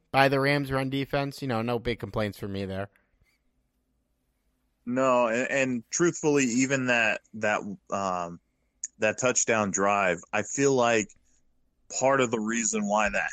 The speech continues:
Speaker 2: happened was because the defense was just gassed. Um,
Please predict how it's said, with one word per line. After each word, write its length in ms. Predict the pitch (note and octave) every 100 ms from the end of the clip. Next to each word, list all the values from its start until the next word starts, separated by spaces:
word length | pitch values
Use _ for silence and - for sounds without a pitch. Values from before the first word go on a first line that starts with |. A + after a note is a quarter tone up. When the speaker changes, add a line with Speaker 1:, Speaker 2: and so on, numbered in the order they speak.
| -
Speaker 2:
happened 500 | G2+ G2+ G#2 G#2 F#2 -
was 420 | G2+ G2 F#2+ - _ _
because 300 | G2+ - G2
the 80 | F#2+
defense 500 | G2+ G#2 A2+ G#2+ G2+
was 140 | F2+
just 260 | G#2 G2 -
gassed. 560 | D3 F2+ G2+ G#2 - - _ _ _ _ _ -
Um, 360 | F#2+ F2+ F2